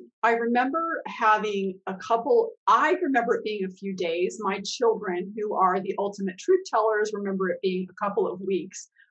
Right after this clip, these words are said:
But I had a couple of weeks where I was very frightened, and I thought,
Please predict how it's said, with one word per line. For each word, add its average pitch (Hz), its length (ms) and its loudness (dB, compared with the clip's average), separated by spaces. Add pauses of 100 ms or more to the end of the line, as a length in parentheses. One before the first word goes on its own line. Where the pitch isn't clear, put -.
(120)
But 247 140 6
I 240 120 6
had 262 360 4
a 370 100 -6
couple 240 300 0
of 208 60 -6
weeks 202 320 -8
where 190 120 0
I 190 60 0
was 185 300 -2
very 208 320 2 (120)
frightened, 175 400 -2
and 180 120 -4
I 180 140 -2
thought, 180 200 -2